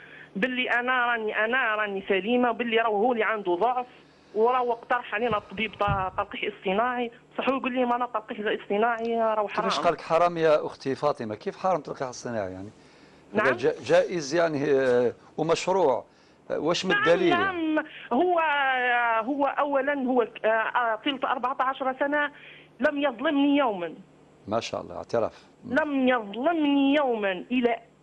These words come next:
Speaker 1: إلى أنه تأثير كبير من الأهل تاعو، خاصة، آه، أخاه، خاصة أخاه. أنا أصلا أنا مانيش مسامحتهم، لأنهم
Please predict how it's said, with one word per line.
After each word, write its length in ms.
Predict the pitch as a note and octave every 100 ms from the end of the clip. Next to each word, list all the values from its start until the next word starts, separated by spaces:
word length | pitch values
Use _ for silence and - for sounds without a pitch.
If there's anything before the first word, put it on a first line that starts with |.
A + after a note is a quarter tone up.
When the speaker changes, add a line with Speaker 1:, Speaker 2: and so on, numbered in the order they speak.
| _ _ _
Speaker 1:
إلى 140 | A#3 A3+
أنه 300 | - B3 A#3
تأثير 400 | A#3+ - C4 A#3+
كبير 400 | A#3 G3+ B3 A3
من 120 | A3
الأهل 360 | G#3+ G#3+ G3 F#3+ -
تاعو، 200 | F#3 F3
خاصة، 480 | - B3 - A3+ G#3+ B3+ B3 A#3+ A3+
آه، 480 | A3 G3+ F#3+ F3+ -
أخاه، 420 | G#3 - F#3 E3 - -
خاصة 840 | - D4 C#4 A#3+ - A#3+ C4+ B3 A3
أخاه. 440 | A3 G#3+ F#3+ E3 - - - - - - - - - - C#4
أنا 140 | D#4
أصلا 640 | D#4 D#4 D4 E4 D#4 D4
أنا 120 | C#4+ D4+
مانيش 320 | C4+ D4+ C#4+
مسامحتهم، 720 | C4+ C#4+ - D#4 B3+ G#3 G#3+
لأنهم 680 | A3 C4 B3 A#3+ A#3+ A#3